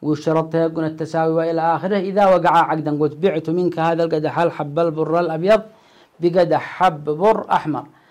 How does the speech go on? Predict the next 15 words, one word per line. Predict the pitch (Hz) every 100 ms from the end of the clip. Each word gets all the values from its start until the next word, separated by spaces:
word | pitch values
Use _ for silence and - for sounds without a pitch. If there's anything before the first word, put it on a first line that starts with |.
| _ _ -
أما | 202 208 -
إذا | 196 190
كان | 190 190 175
من | 175
باب | 180
المعاطاة، | 175 170 156 160 156 143 135
فالمذهب | 131 165 - 180 190 180 202 196
بيقولوا | 190 180 202
أن | 190
المعاطاة | 185 160 190 202 208
ما | 196
بيدخل | 180 165 147 156
فيها | 160 156 156 151
ال-، | 147
الربا، | 151 143 135